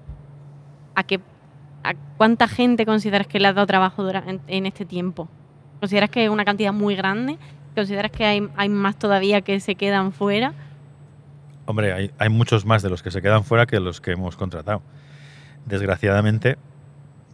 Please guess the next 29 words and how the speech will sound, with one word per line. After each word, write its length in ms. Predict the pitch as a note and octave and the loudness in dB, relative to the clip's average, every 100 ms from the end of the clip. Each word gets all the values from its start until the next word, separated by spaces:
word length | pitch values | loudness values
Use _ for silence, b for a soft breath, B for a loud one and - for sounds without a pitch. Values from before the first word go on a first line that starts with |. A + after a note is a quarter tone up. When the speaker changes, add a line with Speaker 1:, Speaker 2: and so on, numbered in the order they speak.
| - - | -8 2
Speaker 2:
hay 140 | A#2+ | 4
muy 180 | A2+ B2 | 6 6
poca 200 | A#2+ A2 | 4 2
gente 260 | A2 G2+ | 2 0
que 100 | F#2+ | 0
pueda 180 | F#2+ G2 | 2 2
vivir 300 | F#2 F2+ G2 | 2 2 2
de 80 | F#2+ | 0
esta 180 | G2 F#2+ | -2 -4
profesión, 520 | F#2 F#2 - F#2+ F2+ - - - - G#2+ | -6 -10 -6 -6 -6 -12 -20 -20 -16 -6
eh, 520 | F#2+ F#2 F2+ F2 E2+ F2 - - - - - | -2 -2 -2 -4 -8 -12 -14 -20 -20 -20 -10
en 100 | G2 | -6
el 100 | F#2 | -4
mundo 540 | F#2+ G2 F#2+ F#2+ F#2 F#2 | -2 -2 0 0 -2 -2
de 60 | |
la 80 | F#2+ | -2
interpretación. 640 | F#2 F2 F2 F2 - G2 E2+ B B B B B B B B B - | -4 -6 -8 -6 -2 -2 -4 B B B B B B B B B -6
Nosotros 380 | G2 G#2 B2 B2 | -4 2 4 6
yo 100 | A#2+ | 6
creo 160 | B2 | 6
que 80 | A#2+ | 4
hemos 200 | A#2+ A#2 | 2 2
empleado 480 | A#2 A2 A2+ A#2 A#2 | 0 4 6 8 8
a 60 | A#2 | 6
unas, 880 | A2 G#2+ G#2 G#2 G2+ G2+ - - _ - | 4 4 4 4 2 -2 -6 -16 _ -10
unos 240 | G#2+ G2+ | -8 -4
dos 180 | G2 F#2+ | -4 2
mil 200 | A2+ G#2 | 4 4
actores, 600 | F#2 - F#2+ F2 - | 2 -2 -4 -4 -12